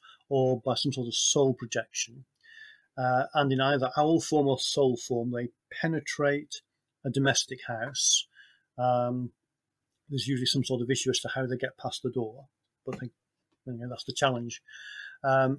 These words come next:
and they attack babies within, either stealing the baby or attacking the baby, stealing organs from the baby, sometimes surreptitiously stealing organs from the baby so you don't realise they're stolen,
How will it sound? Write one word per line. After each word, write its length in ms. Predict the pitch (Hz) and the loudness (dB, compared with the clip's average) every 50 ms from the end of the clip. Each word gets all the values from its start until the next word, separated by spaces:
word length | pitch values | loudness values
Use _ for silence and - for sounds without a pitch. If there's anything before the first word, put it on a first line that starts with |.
| - - - | -4 -4 0
and 360 | 156 147 147 147 143 139 - - - _ - | 2 2 2 2 0 -4 -4 -8 -14 _ 4
they 100 | 147 143 | 6 6
attack 380 | 135 - - - 185 170 - - _ - 123 - | 6 4 2 2 2 2 0 -2 _ -16 0 4
babies 540 | 156 151 151 143 127 120 113 110 110 104 113 | 6 6 6 4 2 2 0 0 0 -2 -2
within, 480 | 120 113 110 113 107 104 120 139 135 - _ _ _ _ _ _ _ _ _ _ _ _ _ | -4 -2 -2 -4 -4 -4 -6 -10 -10 -12 _ _ _ _ _ _ _ _ _ _ _ _ _
either 200 | 151 147 139 131 | 0 2 4 4
stealing 380 | 127 - - - 156 156 156 147 | 2 0 2 2 2 4 4 2
the 80 | 143 | 2
baby 600 | 123 143 139 143 143 135 139 139 139 143 156 160 _ _ _ _ _ | 4 4 4 4 4 2 0 0 -2 -2 -4 -8 _ _ _ _ _
or 520 | 139 127 120 120 117 117 117 117 117 - _ _ _ _ _ _ _ _ _ _ _ _ _ _ _ _ _ _ _ _ _ _ _ _ _ _ _ _ _ | -2 0 0 0 0 -2 -4 -6 -8 -10 _ _ _ _ _ _ _ _ _ _ _ _ _ _ _ _ _ _ _ _ _ _ _ _ _ _ _ _ _
attacking 360 | - - 156 - - 147 143 | -2 0 0 0 0 -2 -2
the 80 | 139 | 0
baby, 520 | 123 - 135 135 135 131 123 135 135 131 - _ _ _ _ _ _ _ _ _ | 4 6 6 6 6 4 2 0 0 0 -4 _ _ _ _ _ _ _ _ _
stealing 500 | - - - - 165 160 147 139 131 131 | -2 -2 0 4 4 4 6 6 6 6
organs 380 | 139 147 147 139 147 135 - | 6 6 6 4 2 0 0
from 120 | - 147 139 | -2 0 -2
the 60 | 135 | 2
baby, 300 | 123 143 139 135 135 139 | 4 4 4 4 4 2
sometimes 420 | - - 139 - 139 135 127 - | 2 2 0 0 0 0 2 2
surreptitiously 840 | - - 143 135 127 - _ - - 185 - - - - - 123 113 | 2 4 2 2 0 -2 _ -2 0 0 0 0 -2 -4 -4 -4 -6
stealing 400 | - - - 139 123 120 120 117 | -6 -2 0 0 0 2 2 2
organs 320 | 117 113 107 120 117 - | 0 0 0 -2 -4 -4
from 100 | - 117 | -6 -8
the 60 | 113 | -6
baby 260 | 104 117 120 120 139 | -6 -6 -6 -6 -6
so 140 | 127 - 127 | -8 -6 -8
you 120 | 123 120 117 | -8 -8 -8
don't 160 | 127 135 135 | -8 -8 -6
realise 220 | 123 120 113 110 - | -6 -6 -6 -6 -8
they're 100 | 123 139 | -6 -8
stolen, 460 | - - - 131 135 123 107 120 | -8 -6 -4 -6 -6 -6 -8 -10